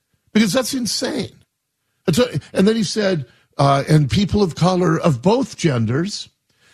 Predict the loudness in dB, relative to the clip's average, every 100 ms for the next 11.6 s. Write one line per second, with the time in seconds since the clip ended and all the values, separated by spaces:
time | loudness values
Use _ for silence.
0 | _ -4 -2 0 0 2 0 0 0 0
1 | -2 -4 -4 0 0 0 -4 -6 -6 -6
2 | -8 -8 _ _ _ _ _ _ _ -2
3 | 2 2 2 0 -2 -4 -4 -4 0 -2
4 | 0 -2 2 2 2 0 0 -2 -2 -2
5 | 0 -2 -2 -2 -4 -6 -6 -2 0 0
6 | -2 -6 -10 _ _ _ 0 2 2 0
7 | 0 0 -2 -2 -2 -2 -2 -2 -4 -8
8 | -4 0 2 2 0 -6 -10 -10 -4 0
9 | 0 0 -4 -10 -14 -4 -2 0 -2 -2
10 | 0 0 -2 -4 -2 -2 0 -4 -6 -4
11 | -2 0 -2 -6 -20